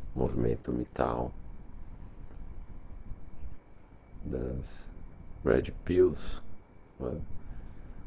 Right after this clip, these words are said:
Das red flags e toda, todo um vocabulário próprio que eu não sei se você, meu ouvinte, minha ouvinte que está me ouvindo, está a par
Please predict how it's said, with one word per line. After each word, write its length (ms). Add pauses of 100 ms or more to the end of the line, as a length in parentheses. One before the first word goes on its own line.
(100)
Das 220 (120)
red 300
flags 920 (260)
e 80
toda, 760 (1000)
todo 220
um 60
vocabulário 840
próprio 680
que 100
eu 80
não 140
sei 240
se 300
você, 600 (760)
meu 160
ouvinte, 600
minha 220
ouvinte 460
que 80
está 260
me 100
ouvindo, 480 (1500)
está 800
a 80
par 400